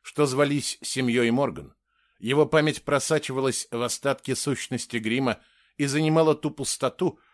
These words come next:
что осталась после его подчинения. Музыка тем временем изменила всё.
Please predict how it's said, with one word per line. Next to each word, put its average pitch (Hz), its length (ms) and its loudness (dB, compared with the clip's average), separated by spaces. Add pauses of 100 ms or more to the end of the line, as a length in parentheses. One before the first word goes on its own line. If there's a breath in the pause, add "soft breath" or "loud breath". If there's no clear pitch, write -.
что - 240 2
осталась 123 500 0
после 117 400 0
его 113 220 0
подчинения. 120 800 -6 (720)
Музыка 151 600 4
тем 113 200 -2
временем 104 540 0
изменила 143 580 0
всё. - 440 -2